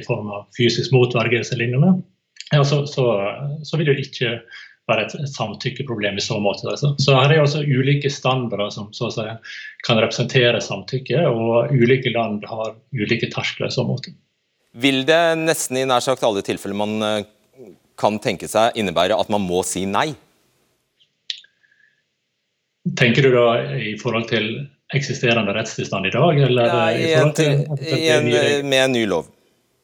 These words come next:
Speaker 1: Ja, altså, det igjen, da må vi stille oss spørsmålet, dersom vi får for eksempel et samtykkekrav, eh, som avgjørende i lovgivningen, så kan jo det, eh,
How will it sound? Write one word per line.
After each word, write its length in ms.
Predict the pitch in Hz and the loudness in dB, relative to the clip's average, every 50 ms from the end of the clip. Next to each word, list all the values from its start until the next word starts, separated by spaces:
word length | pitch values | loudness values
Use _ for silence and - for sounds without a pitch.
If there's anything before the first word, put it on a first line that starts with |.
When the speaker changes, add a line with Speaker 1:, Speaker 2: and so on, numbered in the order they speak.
| _ _ _ _ - | _ _ _ _ -4
Speaker 1:
Ja, 160 | 127 - 139 147 165 | -2 -2 -2 0 0
altså, 240 | 165 135 139 143 143 143 - - - - - - - _ - | 2 2 4 4 2 2 -2 -6 -12 -16 -16 -18 -18 _ -4
det 160 | 139 139 143 156 156 147 147 | 0 2 4 4 4 2 0
igjen, 260 | 143 151 147 127 117 135 - 151 | 0 0 0 0 -2 -4 -4 -2
da 60 | 147 139 | 0 0
må 100 | 139 135 | 0 2
vi 80 | 135 131 | 0 -2
stille 240 | - - 131 131 | -2 -2 -4 -4
oss 80 | 139 139 - | -4 -6 -6
spørsmålet, 720 | 135 127 - - 120 117 113 113 110 110 110 117 120 120 120 | -6 -8 -8 -6 -6 -6 -4 -4 -4 -4 -4 -4 -6 -2 0
dersom 240 | 123 123 - 123 113 | 0 0 0 0 -4
vi 60 | 104 | -4
får 220 | - 123 120 117 - | -2 -2 -2 -2 -2
for 140 | - 147 - | -4 -2 -2
eksempel 320 | 139 151 139 - 123 120 | 2 2 2 2 2 -2
et 160 | 110 - - - - | -4 -4 -8 -16 -12
samtykkekrav, 1040 | - - 120 104 101 92 - - 127 - - - - - 117 101 95 95 95 - - 143 135 | -6 -4 -4 -2 -4 -4 -6 -6 -6 -4 -4 -6 -6 -4 -4 -2 -2 -2 -2 -4 -4 -2 -2
eh, 80 | 113 110 | -2 0
som 200 | - 120 110 113 | 0 0 2 4
avgjørende 480 | 113 110 - 101 95 95 98 98 101 95 | 4 4 4 2 -2 -2 -2 -4 -4 -4
i 40 | 98 | -4
lovgivningen, 500 | 92 98 98 110 104 98 101 151 180 - | -4 -6 -6 -6 -2 2 4 6 6 6
så 160 | - - 135 139 135 - - - - - - - _ - - | 6 6 4 4 4 2 -4 -14 -18 -18 -20 -20 _ -4 0
kan 160 | 160 147 131 | 0 2 2
jo 120 | 107 101 127 | 2 2 0
det, 80 | 160 165 151 | 0 0 0
eh, 240 | 143 131 131 123 | -2 -2 -4 -4